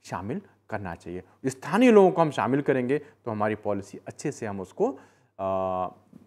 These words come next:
समाज तक पहुंचा सकते हैं। आ, सूक्ष्म नियोजन एवं समुदाय की आवश्यकता। शैक्षणिक विकास के लिए शीर्ष से एक ही उपाय जिलों, ताल्लुक, निवासियों की सभी समस्याओं को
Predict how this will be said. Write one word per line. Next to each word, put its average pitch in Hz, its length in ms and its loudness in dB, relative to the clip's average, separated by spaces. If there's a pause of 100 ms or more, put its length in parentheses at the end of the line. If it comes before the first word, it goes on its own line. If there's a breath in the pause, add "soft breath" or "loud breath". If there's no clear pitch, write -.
(380)
समाज 104 380 -2
तक 202 120 -4 (280 soft breath)
पहुंचा 147 320 -6
सकते - 360 -16
हैं। 78 220 -20 (540 soft breath)
आ, - 80 2
सूक्ष्म 202 460 0
नियोजन 175 420 2
एवं 147 200 -4
समुदाय 123 420 -2
की 127 140 -6
आवश्यकता। 104 560 -4 (1200)
शैक्षणिक 202 460 0
विकास 147 420 2
के 143 140 0
लिए 139 340 -2 (300 soft breath)
शीर्ष 165 280 0
से 151 300 4
एक 147 100 2
ही 196 100 2
उपाय 139 440 4
जिलों, 127 520 0
ताल्लुक, 120 640 0
निवासियों 117 480 -2
की 139 60 -2
सभी 139 240 -2
समस्याओं 120 520 -6
को 139 240 -10